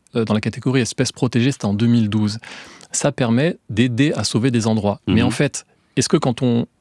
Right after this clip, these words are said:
Speaker 1: on dit « Attention, il y a un campagnol amphibie sur le ruisseau que vous allez détruire pour faire une route », par exemple, on s'intéresse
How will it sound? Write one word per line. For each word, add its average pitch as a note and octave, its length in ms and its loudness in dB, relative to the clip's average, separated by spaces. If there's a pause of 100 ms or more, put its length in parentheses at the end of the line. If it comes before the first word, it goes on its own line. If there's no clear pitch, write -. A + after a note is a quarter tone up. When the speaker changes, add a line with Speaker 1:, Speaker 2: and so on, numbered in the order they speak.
Speaker 1:
on A2+ 60 2
dit « A2 140 2
Attention, C#3 340 0
il C#3 60 2
y - 20 2
a G#2+ 40 2
un G#2+ 80 2
campagnol C3 360 0
amphibie C3+ 240 -2
sur - 120 -4
le G2 60 -6
ruisseau B2 320 0
que A#2 60 -4
vous G#2+ 100 -2
allez G2 100 0
détruire C3+ 460 0
pour - 160 -10
faire B2+ 180 -4
une G#2+ 120 0
route », B2+ 200 0
par F#2+ 120 -2
exemple, A#2+ 340 0 (440)
on C3 60 2
s'intéresse B2 520 -2